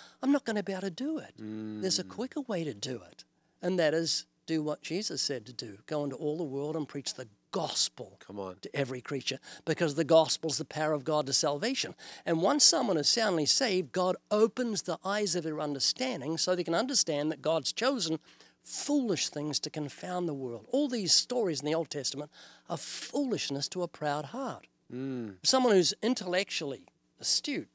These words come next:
Speaker 1: they would never humble themselves to believe those silly Bible stories.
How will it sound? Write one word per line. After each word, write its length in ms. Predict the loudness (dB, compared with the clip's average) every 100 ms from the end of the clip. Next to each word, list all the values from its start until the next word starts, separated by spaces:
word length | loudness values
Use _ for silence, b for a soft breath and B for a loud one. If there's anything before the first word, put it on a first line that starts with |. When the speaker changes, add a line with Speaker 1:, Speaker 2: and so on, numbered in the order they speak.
| -4
Speaker 1:
they 100 | 0
would 120 | 2
never 540 | 0 2 2 2 0
humble 460 | -6 -8 -4 0 0
themselves 580 | -2 -2 0 0 -2 -10 b b b
to 80 | 0
believe 360 | 2 4 2
those 200 | 0 2
silly 540 | 6 8 8 4 0 -6
Bible 440 | -8 -8 -8 -4
stories. 500 | -2 -2 -4 -4 -6